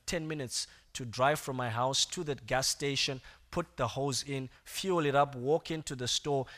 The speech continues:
and I'm gone. Ten minutes. But if I have to do that with an electric car, I have to leave it there charging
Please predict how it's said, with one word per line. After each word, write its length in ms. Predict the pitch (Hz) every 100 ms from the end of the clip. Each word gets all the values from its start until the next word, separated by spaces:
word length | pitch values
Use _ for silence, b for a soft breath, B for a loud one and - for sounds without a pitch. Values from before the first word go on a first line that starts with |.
| B
and 140 | 135 127
I'm 140 | 120
gone. 320 | 107 123 117 90 _ _ _ -
Ten 200 | 180 160
minutes. 360 | 147 101 - - b b -
But 120 | 120
if 120 | -
I 60 | 123
have 180 | 135 -
to 80 |
do 160 | 120 214
that 220 | 175 175
with 180 | 151 135
an 120 | 123
electric 460 | 120 143 - 165 -
car, 300 | 147 139 127 B B B
I 60 | 113
have 240 | 135 -
to 100 | 131
leave 280 | 120 165 165
it 140 | 127
there 160 | 123 151
charging 520 | - 165 156 135 127